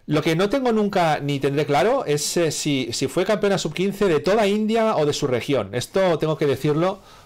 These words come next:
porque no, yo no lo he aclarado. Entonces yo digo solamente que es campeona sub quince, pero no sé muy bien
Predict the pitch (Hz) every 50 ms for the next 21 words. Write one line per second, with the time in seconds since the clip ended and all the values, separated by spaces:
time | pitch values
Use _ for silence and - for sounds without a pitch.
0 | - - 139 135 - - 139 127 123 120 117 110 - - - 139 135 123 127 -
1 | 147 139 139 131 156 170 196 208 190 180 160 151 135 127 120 113 107 101 101 104
2 | - _ _ _ _ _ - - 127 127 135 131 120 127 131 139 170 208 226 -
3 | 131 123 139 143 131 - 160 165 156 - - - - 131 135 139 147 160 160 -
4 | 165 151 143 156 156 151 143 156 147 - 151 139 127 147 147 165 156 - 151 -
5 | - 151 151 151 - 196 190 175 147 139 139 185 185 - 214 208 185 156 139 131
6 | 139 170 240 -